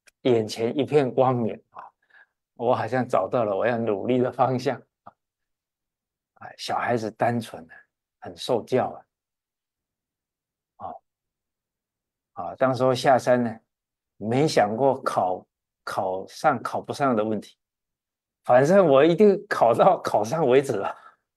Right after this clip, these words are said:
<laughs> 哦，所以这个得失心啊，也，也，也不是很重了。啊，那也很顺利啊。啊，这个四个多月之后就考上了。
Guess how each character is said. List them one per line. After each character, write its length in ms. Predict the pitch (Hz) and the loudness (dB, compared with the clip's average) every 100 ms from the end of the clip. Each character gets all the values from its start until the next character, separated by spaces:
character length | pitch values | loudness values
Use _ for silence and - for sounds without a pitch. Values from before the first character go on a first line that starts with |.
| - | -16
<laughs> 160 | - _ _ _ _ _ - _ _ _ _ _ - | -16 _ _ _ _ _ -20 _ _ _ _ _ -6
哦， 240 | 113 107 | -2 0
所 120 | 127 | 2
以 40 | 151 | 2
这 100 | 165 | 4
个 100 | 139 | 4
得 220 | 135 143 | 6 4
失 180 | 147 147 | 4 2
心 240 | 156 160 | 4 4
啊， 240 | 135 90 - _ _ _ _ _ _ _ | 4 0 -8 _ _ _ _ _ _ _
也， 220 | 131 113 | -8 -6
也， 260 | 110 104 101 - | -2 -2 -4 -4
也 200 | 104 95 - _ _ _ _ _ _ _ _ _ _ _ _ _ - | -6 -6 -10 _ _ _ _ _ _ _ _ _ _ _ _ _ -10
不 100 | 120 | -6
是 120 | 127 | -4
很 200 | 110 90 | -6 -4
重 220 | 139 107 | -2 -2
了。 180 | 90 - _ - - _ _ _ _ _ _ _ | -4 -16 _ -20 -20 _ _ _ _ _ _ _
啊， 120 | 123 | -6
那 160 | 156 156 | 2 4
也 120 | 143 | 4
很 200 | 127 113 | 2 -2
顺 260 | - 165 | 2 2
利 200 | 156 151 | 2 0
啊。 100 | 117 - _ _ _ _ _ _ _ _ _ _ | 0 -6 _ _ _ _ _ _ _ _ _ _
啊， 280 | - 90 90 | -16 -12 -12
这 140 | 107 131 | -6 -6
个 80 | |
四 240 | 117 - 160 | -4 0 0
个 100 | 127 | 2
多 220 | 143 143 | 2 2
月 160 | 147 120 | 2 0
之 80 | |
后 180 | 127 123 | -2 -4
就 120 | 113 113 | -4 -8
考 180 | - 107 | -10 -10
上 220 | 117 101 | -8 -10
了。 100 | - | -10